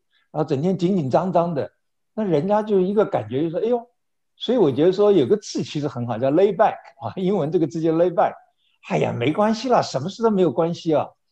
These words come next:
那我有点像这样的人，哎呀，没有关系，你办事我放心，你办事我放心。OK，那这样的话，人，<laughs> 我觉得说 overall 就可能有些人的个性不太一样，所以 lay back 其实是很好的事情嘛。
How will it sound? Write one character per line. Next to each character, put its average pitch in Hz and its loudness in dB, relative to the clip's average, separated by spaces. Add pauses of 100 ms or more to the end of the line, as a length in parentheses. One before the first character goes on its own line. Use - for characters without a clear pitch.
(120)
那 196 -8
我 165 2
有 165 4
点 185 2
像 180 0
这 175 -2
样 147 0
的 104 -8
人， 98 -10 (120)
哎 208 -4
呀， 196 -4
没 202 0
有 196 0
关 208 0
系， 202 -4
你 156 -4
办 196 -2
事 185 -4
我 135 -2
放 160 -6
心， 160 -6
你 139 -10
办 185 -6
事 170 -8
我 127 -4
放 143 -10
心。 143 -14 (360)
OK， 139 -4
那 226 -4
这 233 -12
样 254 0
的 165 0
话， 147 2 (460)
人， 143 -4 (120)
<laughs> - -20
我 180 0
觉 156 0
得 160 4
说 180 2 (240)
overall 226 6
就 185 2
可 - -2
能 143 2
有 180 4
些 214 4
人 160 4
的 196 -2
个 202 4
性 180 -2
不 180 -4
太 196 -2
一 170 -4
样， 185 -2 (460)
所 170 -4
以 131 2 (440)
lay 226 -4
back 233 -4
其 - -18
实 131 -12
是 135 -14
很 123 -14
好 85 -18
的 80 -20
事 - -20
情 - -20
嘛。 - -20